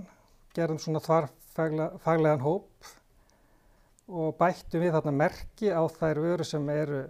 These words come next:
vistvænni, svona grænn hnöttur, og settum upp hnapp þar sem þú getur sótt viðeigandi skjöl sem eiga að uppfylla vöruna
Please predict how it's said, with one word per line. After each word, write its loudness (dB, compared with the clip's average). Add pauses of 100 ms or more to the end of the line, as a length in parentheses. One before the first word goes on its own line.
(340)
vistvænni, -4 (240)
svona -8
grænn -4
hnöttur, -4 (1600)
og 0
settum 2
upp -16
hnapp -2
þar 0
sem 0
þú -6
getur -6
sótt -2
viðeigandi -2
skjöl -2
sem -4
eiga 0
að -2
uppfylla -4 (640)
vöruna -2